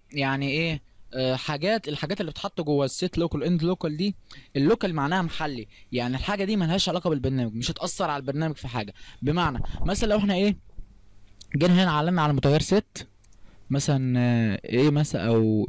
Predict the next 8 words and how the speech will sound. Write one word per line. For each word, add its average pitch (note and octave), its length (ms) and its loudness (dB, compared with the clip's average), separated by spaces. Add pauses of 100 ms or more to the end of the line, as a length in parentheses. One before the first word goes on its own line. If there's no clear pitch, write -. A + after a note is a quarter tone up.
(140)
مش A#2 480 -2
لازم C3 240 2
نعلن B2 360 0
عنه، C3+ 280 0 (320)
مش - 160 -4
لازم B2 180 0
نحدد A2 680 -2
ال-، G2 300 0